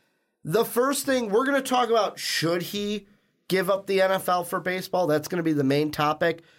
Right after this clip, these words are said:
But I wanna hit you with a question that I know Mark and I are gonna touch in our mock draft, but I wanna get your opinion right now. N F L side of it. You're an N F L G M.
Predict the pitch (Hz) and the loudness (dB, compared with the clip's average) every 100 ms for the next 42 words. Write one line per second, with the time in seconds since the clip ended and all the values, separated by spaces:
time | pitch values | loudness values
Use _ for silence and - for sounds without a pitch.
0 | _ _ - 175 220 247 247 220 220 208 | _ _ 0 2 4 2 2 0 -2 -2
1 | 196 170 - 160 147 156 147 147 160 196 | 0 -2 0 0 0 0 2 2 2 2
2 | 214 220 214 208 190 175 160 160 147 175 | 2 0 0 0 2 2 0 -2 0 0
3 | 156 - _ _ _ 190 196 185 180 170 | 0 -6 _ _ _ 2 4 2 2 0
4 | 160 165 160 147 143 151 180 196 196 175 | 0 2 2 2 0 0 2 0 0 -4
5 | 170 139 156 180 180 180 170 160 147 151 | -4 0 2 2 0 0 2 2 4 2
6 | - 131 123 92 - _ _ _ _ - | 2 0 0 -2 -8 _ _ _ _ 0
7 | 196 247 233 202 170 151 - 113 95 92 | 2 2 2 2 2 0 -4 -6 -8 -14
8 | 85 - _ _ _ _ - 127 143 180 | -16 -18 _ _ _ _ -8 0 2 4
9 | 226 220 208 196 233 277 269 - 247 247 | 4 4 0 -2 0 0 0 2 2 2
10 | 165 185 233 202 127 82 | 0 0 2 2 0 -6